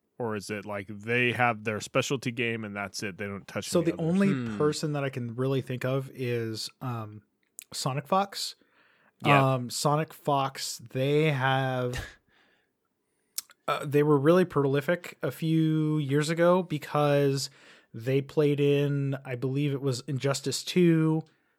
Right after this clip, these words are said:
Speaker 2: um, Mortal Kombat X, and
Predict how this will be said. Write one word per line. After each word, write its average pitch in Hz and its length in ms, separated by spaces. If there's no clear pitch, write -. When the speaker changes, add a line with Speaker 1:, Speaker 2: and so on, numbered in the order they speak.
Speaker 2:
um, 127 500
Mortal 139 220
Kombat 143 400
X, - 560
and 131 880